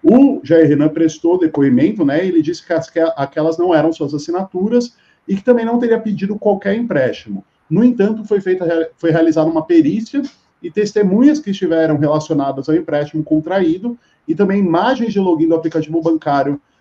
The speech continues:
eh, pa-, do aplicativo bancário utilizado por ele contrariam totalmente a sua versão.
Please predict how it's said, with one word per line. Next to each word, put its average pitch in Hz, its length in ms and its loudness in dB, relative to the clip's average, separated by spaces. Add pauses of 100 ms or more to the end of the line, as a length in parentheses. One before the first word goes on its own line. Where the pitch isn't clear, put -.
(120)
eh, 139 200 2
pa-, 139 360 -2
do 135 140 0
aplicativo 156 480 -2
bancário 151 320 0
utilizado 147 380 -4
por 220 160 -8
ele 196 200 -2
contrariam 214 640 -4
totalmente 202 540 -2
a - 20 -6
sua 170 160 -8
versão. 190 480 -6